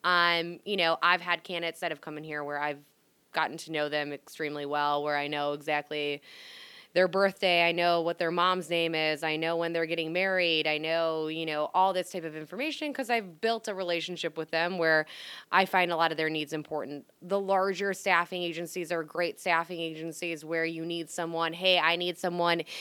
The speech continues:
in four hours from now," and they have fifty different candidates to choose from that could kind of parachute into certain roles. Um,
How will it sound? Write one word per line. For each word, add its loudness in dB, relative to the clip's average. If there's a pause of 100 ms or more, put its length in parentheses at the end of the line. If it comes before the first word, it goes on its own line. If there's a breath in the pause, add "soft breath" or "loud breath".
(140 loud breath)
in 2
four 0
hours 2
from -8
now," 2
and -4
they 0
have 0 (120)
fifty -4
different -2
candidates -4
to -8
choose 0
from 0
that -2
could -16
kind -4
of -8
parachute -2
into -6
certain -8
roles. 2 (760 loud breath)
Um, 0